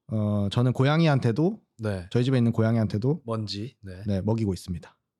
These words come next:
Speaker 2: 고양이 이름을 먼지로 지었어요.
Speaker 1: <laughs> 이유가 그 먼지 색깔이라서 그렇습니다.
Speaker 2: 네.
Speaker 1: 회색이라서.
Speaker 2: 고양이한테도 먹이고 있어요.
Speaker 1: 네, 유산균이랑 그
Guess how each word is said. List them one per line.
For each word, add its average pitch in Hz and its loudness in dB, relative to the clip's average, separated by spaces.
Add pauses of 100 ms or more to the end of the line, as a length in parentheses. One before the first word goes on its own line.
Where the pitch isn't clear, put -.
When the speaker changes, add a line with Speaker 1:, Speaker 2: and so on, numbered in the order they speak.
Speaker 2:
고양이 135 -4
이름을 104 -4
먼지로 107 -4
지었어요. 95 -2
Speaker 1:
<laughs> - -6 (560)
이유가 120 2 (200)
그 - -4
먼지 107 4
색깔이라서 95 -2
그렇습니다. 92 -12
Speaker 2:
네. 92 -20 (200)
Speaker 1:
회색이라서. 101 -2 (720)
Speaker 2:
고양이한테도 143 -2
먹이고 107 -2
있어요. 95 -10
Speaker 1:
네, 110 4
유산균이랑 123 2 (500)
그 92 -2